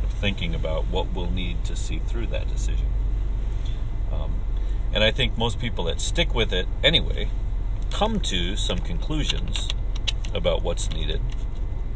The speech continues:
Uh, I think a lot of it's obvious, probably. Um, but, uh, yeah, I, I think, uh, it's important to, to help each,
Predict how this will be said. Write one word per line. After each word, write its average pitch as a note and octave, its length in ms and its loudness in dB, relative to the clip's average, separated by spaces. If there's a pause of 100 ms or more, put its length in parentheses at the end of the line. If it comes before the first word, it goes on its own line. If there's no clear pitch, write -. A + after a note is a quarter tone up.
(400)
Uh, D#2+ 420 0 (880)
I - 60 -4
think G#2+ 180 -2
a G2 40 -2
lot F#2+ 240 4
of E2 80 0
it's - 140 -2
obvious, F2 720 0 (100)
probably. F2 540 0 (560)
Um, - 280 6 (960)
but, B2+ 240 10 (840)
uh, G#2 520 10 (1600)
yeah, F#2+ 500 8 (180)
I, - 60 10
I - 20 10
think, A2 380 8
uh, F2+ 340 6 (1700)
it's - 160 6
important E3 440 6
to, - 100 8 (260)
to - 80 6
help G#2 200 8 (240)
each, - 240 6